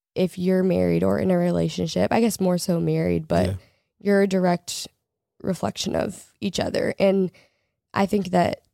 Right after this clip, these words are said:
Speaker 1: kind of holds you to, like, a higher standard too. Like, you don't want to disappoint your spouse by doing something out of line or,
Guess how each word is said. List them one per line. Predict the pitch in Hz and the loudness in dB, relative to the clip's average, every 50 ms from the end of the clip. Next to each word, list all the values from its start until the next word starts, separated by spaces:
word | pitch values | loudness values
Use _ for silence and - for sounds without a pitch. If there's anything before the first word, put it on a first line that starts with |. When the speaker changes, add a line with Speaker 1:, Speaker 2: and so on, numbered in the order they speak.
| _ - | _ -4
Speaker 1:
kind | - 254 262 | -2 0 2
of | 269 | 2
holds | 226 208 214 208 | 4 2 2 2
you | 240 240 | 0 -2
to, | - - | -2 -2
like, | 220 214 - | -2 0 0
a | 202 | -2
higher | 190 208 214 202 | -2 0 0 0
standard | 185 - 233 247 240 190 175 170 | 0 0 -2 0 0 0 0 -2
too. | - - 214 202 | -2 0 0 2
Like, | 180 165 165 160 - | 2 0 -2 -2 0
you | 196 202 202 | 0 2 2
don't | 202 202 208 214 | 2 2 2 0
want | 196 190 190 180 190 - - | 0 0 0 -2 -2 -4 -6
to | - - - 196 180 170 165 160 160 160 - _ _ _ _ _ _ _ _ _ _ _ _ _ _ _ _ | -6 0 2 2 2 2 2 0 -2 -4 -6 _ _ _ _ _ _ _ _ _ _ _ _ _ _ _ _
disappoint | - 101 - - 196 - - 90 92 62 | -2 0 0 0 -4 -4 -2 -2 -2 -2
your | 69 - 175 | -2 -2 -4
spouse | 165 - - - 90 90 92 165 170 - - | -4 -4 -2 -2 0 0 0 0 -2 -4 -4
by | - - 90 92 95 95 95 78 - - _ _ _ _ _ _ _ _ _ _ _ _ 190 | -2 0 0 2 0 0 -2 -2 -6 -10 _ _ _ _ _ _ _ _ _ _ _ _ -2
doing | 175 214 202 202 | 0 2 2 2
something | 185 190 180 175 180 170 175 180 196 - - - _ - | 0 0 0 0 0 0 0 -2 -4 -6 -8 -12 _ -4
out | - 180 180 170 | -2 0 2 2
of | 165 | 2
line | 165 170 165 160 156 175 170 160 | 2 2 2 2 2 0 0 0
or, | 160 - - 71 - - 95 165 | 0 0 0 0 0 0 -2 -2